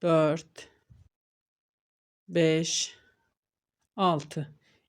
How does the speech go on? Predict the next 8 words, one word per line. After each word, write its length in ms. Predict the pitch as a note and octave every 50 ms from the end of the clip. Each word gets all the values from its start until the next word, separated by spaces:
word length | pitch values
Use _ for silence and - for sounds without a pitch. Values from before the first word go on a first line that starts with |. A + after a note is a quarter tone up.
| _ _
İlk 280 | - G#3+ G#3 G3 - -
sık 280 | - - G3 F#3 -
iğneme 500 | G3 F3+ F3 E3 D#3+ D#3+ D#3 D3+ D3+ E3
batıyorum. 640 | F3+ F#3 F#3 F#3 - - F#3+ F#3 F3+ F3+ F#3 F#3 F#3+ - - - _ _ _ _ _
Kaydırma 640 | - G#3 G3+ G3 F3 F3+ E3+ D#3+ D#3+ D#3+ D#3+ D#3+ -
tekniğiyle 720 | - G#3 G#3 G3+ G3+ - F#3+ F#3 F3+ F3+ F3+ F3+ F3+ F3+
şöyle 640 | - - G3 F#3 F3 D#3+ E3 E3 E3 F3+ F#3 G3 F#3+ -
kapatıyorum. 800 | - F3+ E3+ - E3+ E3 E3 - - D3 B2+ D#3 D3 - -